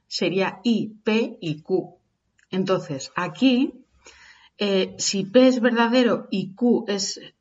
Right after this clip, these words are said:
verdadero, la conclusión es verdadera. Y el resto de las opciones, es decir, verdadero, falso, falso, verdadero, falso, falso,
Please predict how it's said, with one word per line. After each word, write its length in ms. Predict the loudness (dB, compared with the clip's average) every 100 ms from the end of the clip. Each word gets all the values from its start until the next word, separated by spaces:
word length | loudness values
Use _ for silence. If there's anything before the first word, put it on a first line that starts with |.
| -8
verdadero, 880 | 0 2 2 2 2 0 -4 -8 _
la 200 | -6 -4
conclusión 520 | -2 -4 -4 -6 -4 -4
es 140 | -2
verdadera. 680 | -2 -2 -2 -2 -4 -8 -14 _ _ _ _ _ _ _ -6
Y 180 | 0 0
el 140 | 0
resto 760 | 0 0 0 -4 -4 -4 -10 _ _
de 160 | -2 0
las 200 | -2 -4
opciones, 440 | -4 2 2 0
es 60 | -6
decir, 520 | -4 -2 -2 -2 -12 _
verdadero, 560 | -8 -4 -4 -2 -2 -2
falso, 400 | -2 -2 -2 -6
falso, 280 | -6 -6 -6
verdadero, 460 | -4 -4 -6 -6
falso, 300 | -6 -8 -6
falso, 520 | -4 -4 -2 -4 -4